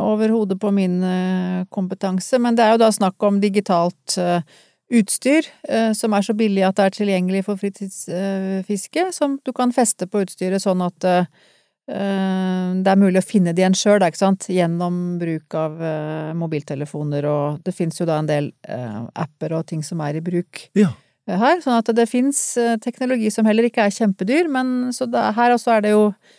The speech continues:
Speaker 1: viktig at det er billig og tilgjengelig, sånn at folk faktisk velger å bru-, sette det på utstyret sitt, da.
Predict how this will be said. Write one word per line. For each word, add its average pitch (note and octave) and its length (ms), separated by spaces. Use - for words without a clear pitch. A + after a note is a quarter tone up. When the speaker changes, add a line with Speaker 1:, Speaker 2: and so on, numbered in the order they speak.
Speaker 1:
viktig - 480
at G#3 140
det A3+ 100
er G#3+ 80
billig G3 360
og F#3 60
tilgjengelig, F#3 500
sånn G3 100
at F#3+ 80
folk F3+ 280
faktisk F#3 420
velger E3+ 340
å F3 260
bru-, F#3 340
sette - 300
det D#3+ 100
på F#3+ 120
utstyret E3 280
sitt, G3 200
da. - 100